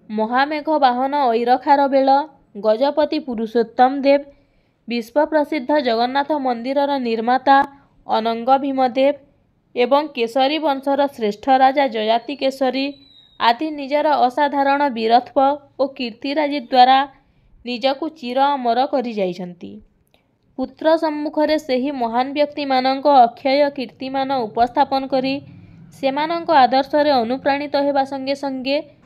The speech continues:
ହୃଦୟରେ ଦେଶପ୍ରୀତି ଜାଗ୍ରତ କରିବାକୁ ମା ତାର ସନ୍ତାନକୁ ଆହ୍ୱାନ ଦେଇଛି।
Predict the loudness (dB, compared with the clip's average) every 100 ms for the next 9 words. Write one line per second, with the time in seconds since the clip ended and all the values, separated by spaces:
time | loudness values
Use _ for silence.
0 | -10 -4 0 4 4 4 2 2 0 -2
1 | -4 -6 -6 -8 -8 -6 -4 -4 -2 -4
2 | -4 -4 -4 -2 -2 -2 -4 -12 -12 _
3 | -6 -2 0 0 2 0 -2 -4 0 2
4 | 0 0 -2 -2 -8 _ _ _ _ 0
5 | 2 4 4 2 -2 -2 -4 -8 -12